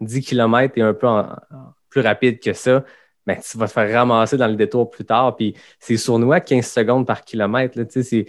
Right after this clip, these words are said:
c'est dur à percevoir quand tu fais ta sortie sur route. Fait qu'imagine entre elles avec des montées, des descentes. Mais je pense que ça vient avec, avec l'expérience de, de trouver son, son pace. Mais c'est un, c'est un méchant défi. Et puis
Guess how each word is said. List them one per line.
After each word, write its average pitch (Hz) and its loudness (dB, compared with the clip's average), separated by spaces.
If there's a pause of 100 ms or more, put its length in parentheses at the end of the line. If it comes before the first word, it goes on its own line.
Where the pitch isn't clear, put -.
(140)
c'est 127 2
dur 139 2
à 131 4
percevoir 123 2
quand 110 -2
tu - -10
fais 120 -2
ta 104 -2
sortie 104 -10
sur 110 -2
route. 110 -2
Fait 104 -16
qu'imagine 107 -4
entre 98 -4
elles 113 -2
avec 104 -4
des 104 -4
montées, 98 -8
des 107 -12
descentes. 101 -8
Mais 104 -2 (320)
je - -20
pense 107 0
que - -14
ça 98 0
vient 110 0
avec, 107 0
avec 110 -8
l'expérience 104 -2
de, 101 0 (340)
de 107 -2
trouver 104 0
son, 98 -4
son 92 -8
pace. 123 -2
Mais 101 -6
c'est - -10
un, 95 -4 (280)
c'est - -8
un 101 2
méchant 104 2
défi. 113 -4
Et 117 -2
puis 98 -6